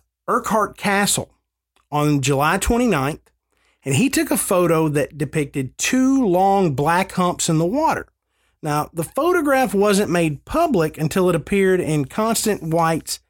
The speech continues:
Constance White's nineteen fifty-seven book about the monster. On the twenty-third of October in nineteen fifty-eight,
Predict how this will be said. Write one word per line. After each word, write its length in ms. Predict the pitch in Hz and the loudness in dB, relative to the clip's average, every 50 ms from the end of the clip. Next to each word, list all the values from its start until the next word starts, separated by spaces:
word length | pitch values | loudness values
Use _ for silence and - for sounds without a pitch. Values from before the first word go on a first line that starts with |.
| _ _ _ _ | _ _ _ _
Constance 680 | - - 233 262 269 254 - - 269 262 196 - - - _ _ _ | -4 -2 0 0 0 -2 -2 -2 -2 -4 -4 -4 -8 -10 _ _ _
White's 520 | - 139 160 165 160 165 156 - - - - - | -6 -2 0 0 2 0 -2 -4 -10 -16 -12 -6
nineteen 420 | 170 185 226 254 - - 262 233 | -4 -2 -2 0 0 0 0 0
fifty-seven 680 | - - 214 - - 190 - - 185 165 156 151 151 143 | 0 -2 -4 -2 -2 -4 -2 0 0 0 2 2 0 -2
book 320 | 131 131 143 139 139 - - | -2 -2 -2 -4 -4 -6 -8
about 380 | - 131 135 139 135 135 131 - | -8 -4 -2 -2 -2 -2 -4 -4
the 60 | 143 | -4
monster. 480 | 143 147 143 131 117 - - - - - _ _ _ _ _ _ _ _ _ _ _ _ _ _ _ _ _ _ _ _ _ _ _ | -2 -2 -2 -2 -4 -6 -10 -14 -14 -18 _ _ _ _ _ _ _ _ _ _ _ _ _ _ _ _ _ _ _ _ _ _ _
On 180 | - 156 151 151 | -2 -2 0 0
the 80 | 151 139 | 0 0
twenty-third 640 | - - 208 226 254 277 262 - 247 233 233 233 | 0 0 0 2 2 0 0 2 2 2 2 2
of 80 | 214 202 | 0 0
October 680 | 202 185 - - - 202 202 202 185 190 196 190 - - - | 0 -2 -2 -2 0 0 2 2 2 2 0 0 -2 -6 -6
in 240 | 175 160 151 151 151 | -4 -2 0 0 0
nineteen 400 | 165 180 170 156 - 185 170 - | 0 0 -2 -2 -2 -2 -2 -2
fifty-eight, 720 | - 160 143 - - 151 165 208 262 269 226 202 - - | -2 -4 -6 -6 -4 -2 0 2 2 2 2 0 -2 -6